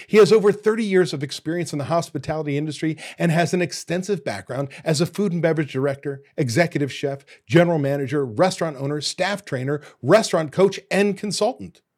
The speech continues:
He holds the most prestigious certification available for a hospitality professional, being a certified food and beverage executive. He is the founder of Service with Style Hospitality Group,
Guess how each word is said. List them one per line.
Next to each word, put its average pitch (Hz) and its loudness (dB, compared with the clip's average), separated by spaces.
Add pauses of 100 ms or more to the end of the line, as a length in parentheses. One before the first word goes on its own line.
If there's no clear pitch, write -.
(260)
He 214 4
holds 202 4
the 185 0
most 180 0
prestigious 175 -4 (260)
certification 180 0
available 135 0
for 127 -10
a - -10
hospitality 139 -2
professional, 156 -6
being 156 -4
a 147 -2
certified 151 -6
food 131 -2
and 127 -4
beverage 113 -6
executive. 92 -12 (520)
He 190 2
is 180 6
the 190 2
founder 165 -2
of 135 -4
Service 185 -2
with 135 -6
Style 160 -4
Hospitality 120 -6
Group, 85 -16